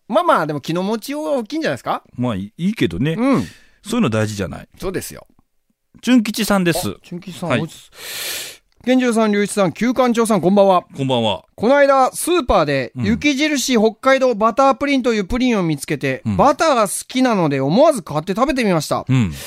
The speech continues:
Speaker 1: 味は、固形のバターをそのまま食べたような気がしました。
Speaker 2: <laughs> いや、待て待て待て待て。絶対、それ言うたらいかんやつやん、多分それ。
Speaker 1: <laughs>
Speaker 2: 言うたらいかんやん、それ。
Speaker 1: あー、ものすっごいわかりやすい。俺、これ食べたい。これ食べたい。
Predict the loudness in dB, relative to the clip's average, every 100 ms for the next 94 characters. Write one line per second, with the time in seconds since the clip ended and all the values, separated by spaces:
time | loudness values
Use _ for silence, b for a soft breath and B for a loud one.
0 | B -2 0 2 2 0 _ _ _ -6
1 | 0 2 4 4 4 2 0 -2 0 0
2 | 0 -2 -4 -4 -2 0 2 0 0 -4
3 | -2 -2 0 -2 -2 -2 -2 -2 -2 0
4 | 0 -2 -2 -4 -4 -6 -2 -2 -2 -2
5 | 0 0 0 0 0 2 2 2 0 2
6 | 0 0 -4 -4 -10 -16 -4 -2 0 0
7 | 0 0 2 0 -2 -8 -10 -10 -6 -2
8 | -2 -2 -4 -6 -10 -10 0 4 4 2
9 | 2 2 2 0 2 0 0 -6 -2 0
10 | 2 2 0 -4 _ _ _ 0 0 2
11 | 0 0 -2 -4